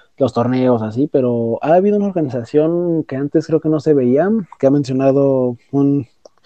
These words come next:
speedcuber mexicano, este J S Cuber, para los que lo están escuchando.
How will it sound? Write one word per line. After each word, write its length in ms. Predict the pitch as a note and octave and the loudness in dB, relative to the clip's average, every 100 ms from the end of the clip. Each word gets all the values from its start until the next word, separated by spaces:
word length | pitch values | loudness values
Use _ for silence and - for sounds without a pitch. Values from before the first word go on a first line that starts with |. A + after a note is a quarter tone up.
| - - | -20 -4
speedcuber 420 | C#3+ - D3+ C#3+ | -2 4 4 4
mexicano, 420 | C3 - C#3 C#3 | 0 -4 -4 -2
este 120 | B2 | -4
J 300 | B2 C#3 C3+ | -2 -2 0
S 280 | C3+ C3 D3 | -2 -2 -6
Cuber, 220 | - C#3+ D3 | -2 0 0
para 100 | B2 | -2
los 100 | - | -4
que 60 | |
lo 80 | A2+ | -10
están 400 | - C3 B2+ A#2+ - | -8 -6 -6 -10 -10
escuchando. 640 | C#3 - A#2+ B2+ C#3+ F#3 | -10 -6 -4 0 0 -2